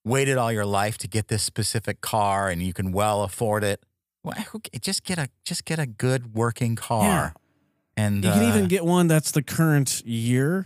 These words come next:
Speaker 2: that
Speaker 1: Yeah.
Speaker 2: has only been driven for a couple thousand miles.
Speaker 1: That's usually what I do. I go to these, uh, dealerships, and they usually have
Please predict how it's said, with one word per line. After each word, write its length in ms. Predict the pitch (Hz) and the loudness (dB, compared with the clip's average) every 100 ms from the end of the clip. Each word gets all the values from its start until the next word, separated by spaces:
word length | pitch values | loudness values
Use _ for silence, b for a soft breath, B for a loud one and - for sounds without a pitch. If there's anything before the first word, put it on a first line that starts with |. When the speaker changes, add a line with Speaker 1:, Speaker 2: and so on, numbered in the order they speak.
| - | -2
Speaker 2:
that 220 | 123 127 | 0 2
Speaker 1:
Yeah. 60 | - | 2
Speaker 2:
has 300 | 123 120 113 | 2 2 2
only 200 | 127 131 | 2 2
been 160 | 117 107 | 2 2
driven 340 | 123 135 117 | 2 2 0
for 240 | 113 104 98 | 0 -2 -2
a 100 | 104 | -4
couple 240 | 110 92 | -6 -4
thousand 380 | 107 85 85 95 | -4 -6 -6 -6
miles. 120 | 82 | -2
Speaker 1:
That's 240 | 151 170 208 | -2 -2 -4
usually 260 | 226 220 190 | -2 -2 -2
what 140 | 139 | 0
I 180 | 120 160 | 0 -2
do. 220 | 127 101 | 0 0
I 100 | 95 | 0
go 180 | 110 135 | 0 -2
to 60 | 131 | 0
these, 280 | 117 110 113 | -2 -2 -2
uh, 120 | 107 | -2
dealerships, 760 | 117 135 170 - 95 95 - - | -2 -2 -4 -2 -2 -2 -6 -4
and 160 | 104 | -2
they 360 | 104 101 98 98 _ _ _ 110 | 0 0 -2 -6 _ _ _ -4
usually 420 | 131 196 202 123 | -2 0 -2 0
have 540 | 113 123 127 123 - | 2 2 0 -2 -10